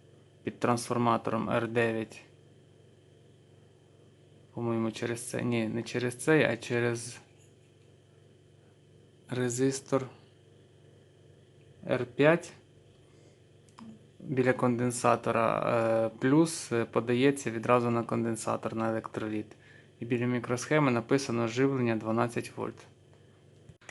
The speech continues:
Так, перше, що я хочу, випаяти трансформатор і перевірити, зрівняти показники двох трансформаторів. Можна, в принципі, не випаяти, ну, я краще випаю і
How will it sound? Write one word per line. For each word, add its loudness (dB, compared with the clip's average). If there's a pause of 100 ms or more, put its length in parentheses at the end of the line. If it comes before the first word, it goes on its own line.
(380)
Так, 8
перше, 6
що 2
я 8
хочу, 4
випаяти 6
трансформатор 6
і 6
перевірити, 6
зрівняти 4
показники 0
двох -2
трансформаторів. -2 (1160)
Можна, 6
в 0
принципі, -2
не 2
випаяти, 4
ну, 6
я 6
краще 0
випаю 6
і 0